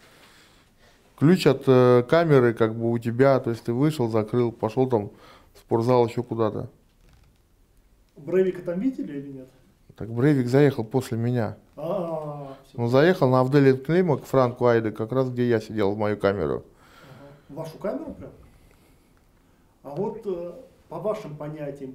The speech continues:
Speaker 2: по вашему вот жизненному укладу, Брейвик — это кто? Что это за человек?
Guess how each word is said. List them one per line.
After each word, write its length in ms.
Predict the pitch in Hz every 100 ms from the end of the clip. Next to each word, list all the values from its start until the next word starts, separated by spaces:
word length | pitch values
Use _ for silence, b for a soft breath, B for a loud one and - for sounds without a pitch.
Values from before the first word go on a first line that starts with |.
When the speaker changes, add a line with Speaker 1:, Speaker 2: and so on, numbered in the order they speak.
| -
Speaker 2:
по 100 | 147
вашему 420 | 143 180 185 160 147
вот 180 | 143
жизненному 400 | 151 170 151 151
укладу, 400 | 156 175 147 127 127
Брейвик — 380 | 170 208 175 170
это 140 | 160
кто? 340 | - 147 139 - _ _ _ _ _ _ _ _
Что 200 | _ - 160
это 160 | 147
за 100 | 120 -
человек? 380 | 135 135 131